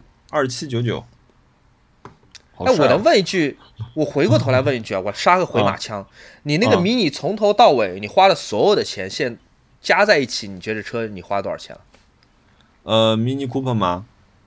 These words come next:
Speaker 1: 我从头到尾，
Speaker 2: 嗯。
Speaker 1: 我的车价是三十七万，然后我的购置税是三万，然后我的保险是，呃，九千，呃，这些东西加起来四十一万嘛，对吧？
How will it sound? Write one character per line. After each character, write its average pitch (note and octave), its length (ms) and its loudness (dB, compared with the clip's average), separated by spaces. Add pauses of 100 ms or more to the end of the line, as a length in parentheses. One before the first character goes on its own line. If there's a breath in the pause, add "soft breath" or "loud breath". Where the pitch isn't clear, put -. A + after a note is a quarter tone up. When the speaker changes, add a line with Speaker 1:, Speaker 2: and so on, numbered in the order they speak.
Speaker 1:
我 G2+ 400 -2
从 A2 380 -6
头 A2+ 160 -2
到 A#2+ 160 0
尾， G2 120 -2
Speaker 2:
嗯。 G2+ 100 -2
Speaker 1:
我 G2 80 -2
的 G2 120 -2
车 C#3+ 240 -6
价 C#3+ 180 -4
是 A#2 140 -6
三 B2 260 -8
十 A#2 120 -6
七 A#2+ 320 -10
万， G#2 580 -6
然 F2+ 240 -6
后 A2 220 -8
我 F#2+ 120 -6
的 F#2+ 60 -10
购 A#2+ 220 -8
置 A2+ 180 -6
税 A2+ 220 -6
是 G#2 120 -10
三 A2+ 360 -10
万， A2 340 -6 (480 soft breath)
然 G#2 240 -4
后 A#2 120 -4
我 G#2+ 80 -4
的 G2 140 -4
保 G2+ 360 -4
险 G2 280 -8
是， G2 840 -8 (380 soft breath)
呃， F2 760 -6 (120)
九 F2+ 300 -6
千， A#2+ 600 -4 (800)
呃， F#2+ 300 -6
这 C#3+ 120 -6
些 C#3+ 100 2
东 B2+ 140 -4
西 A#2+ 40 -4
加 A#2+ 140 0
起 A#2 80 -4
来 G#2+ 80 -2
四 A2+ 180 -10
十 A2 100 -6
一 A2 100 -4
万 A#2+ 200 -4
嘛， E2+ 180 -4
对 F2+ 140 -10
吧？ E2+ 240 -6